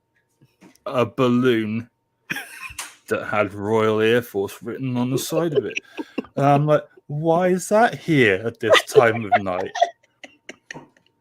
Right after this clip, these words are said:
It must be watching me.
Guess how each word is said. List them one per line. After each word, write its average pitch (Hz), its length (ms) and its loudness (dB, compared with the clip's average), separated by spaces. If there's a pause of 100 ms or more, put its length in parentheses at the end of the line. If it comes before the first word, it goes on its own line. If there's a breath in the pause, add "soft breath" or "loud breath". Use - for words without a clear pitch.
(460)
It 123 200 -10
must 143 500 -2
be 120 200 0
watching 139 760 4
me. 85 260 -2